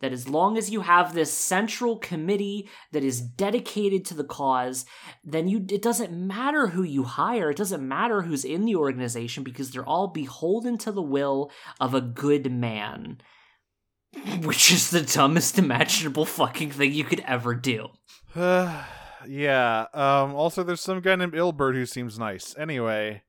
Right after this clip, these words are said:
Speaker 1: <laughs> Anyway.
Speaker 2: So, yeah, you get all these guys together, and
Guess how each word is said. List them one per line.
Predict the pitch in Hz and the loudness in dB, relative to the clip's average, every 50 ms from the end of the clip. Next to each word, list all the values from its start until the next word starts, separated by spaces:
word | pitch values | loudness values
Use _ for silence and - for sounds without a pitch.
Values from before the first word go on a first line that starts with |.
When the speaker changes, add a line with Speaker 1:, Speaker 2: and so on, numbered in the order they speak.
| _ _ | _ _
Speaker 1:
<laughs> | _ - - | _ -8 0
Anyway. | 175 170 120 120 185 185 156 139 143 143 147 147 139 131 123 117 117 117 117 120 123 139 135 - - | 2 2 2 4 4 4 4 4 2 0 0 0 0 0 0 0 -2 -2 -2 -2 -4 -6 -8 -12 -18
Speaker 2:
So, | - - - 175 175 175 175 175 180 180 175 175 156 | -16 -10 -2 0 2 4 4 4 4 2 2 0 -2
yeah, | 196 202 180 | 0 0 0
you | 147 139 160 160 | 0 0 -2 -2
get | 180 190 185 | -2 0 2
all | 185 | 2
these | 175 165 156 131 | 0 0 -4 -2
guys | 127 120 127 143 160 - | 0 2 2 2 0 -2
together, | - 135 120 107 98 95 95 98 98 101 104 - _ - | -6 -6 -4 -4 -4 -6 -6 -8 -8 -8 -10 -12 _ -12
and | 113 113 113 113 113 117 113 113 113 113 113 110 110 | -6 -4 -2 0 0 0 -2 -4 -6 -8 -10 -12 -14